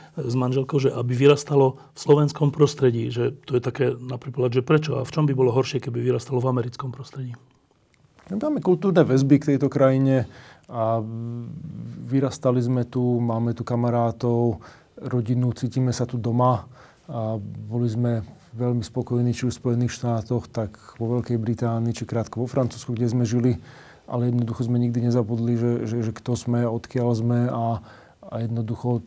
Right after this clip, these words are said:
Speaker 2: tú väzbu, e, na to Slovensko máme proste silnú a nechceme sa jej vzdať.
Speaker 1: Lebo, ehm, slovenské prostredie, na rozdiel od amerického, kde si bol väčšinu času v posledných rokoch,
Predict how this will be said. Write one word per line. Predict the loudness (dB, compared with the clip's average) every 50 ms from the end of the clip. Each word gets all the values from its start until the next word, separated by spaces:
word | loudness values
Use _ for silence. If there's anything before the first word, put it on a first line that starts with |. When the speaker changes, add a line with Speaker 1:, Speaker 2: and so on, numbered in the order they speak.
| -12 -6
Speaker 2:
tú | -4 -2 0
väzbu, | 0 0 0 0 0 0 0 0
e, | 0 -4 -8 -10 -8 -6 -4 -4
na | -4 -4
to | -4
Slovensko | -6 -6 -2 -2 -2 -2 -2 -2 -4 -2
máme | -2 0 0 0 -2 -2
proste | -4 -8 -10 -4 -4 -4 -2
silnú | -2 0 0 2 2 2 2 2 2
a | 2 2
nechceme | 2 0 0 -2 -2 -2 -2 0
sa | 0 0 0
jej | 2 0
vzdať. | 4 4 4 4 4 -2 -14 -20 -20 _ -18 -16 -16 -16 -18 -20 -12
Speaker 1:
Lebo, | -2 2 2 2 2
ehm, | -2 -6 -8 -6 -6 -6 -6 -6 -8 -8 -8 -10 -12 -12 -14 -18 -20 -20 -16
slovenské | -14 -8 0 0 0 0 2 -2 -6 -4
prostredie, | -2 -4 -4 -2 -4 -2 0 0 -2 0
na | -2 -2 -2
rozdiel | -2 0 0 0 0 0
od | -2 -2
amerického, | -2 0 0 0 0 -2 -4 -4 0 2 2
kde | 2 2 -2
si | -2 -4 -4
bol | -4 -2 -2 -4
väčšinu | -4 -6 -6 -6 -6 -6
času | -6 -6 -8 -6 -6 -6
v | -4 -6
posledných | -8 -6 -2 -2 -2 0 0 0 0
rokoch, | -2 -2 -4 -6 -8 -8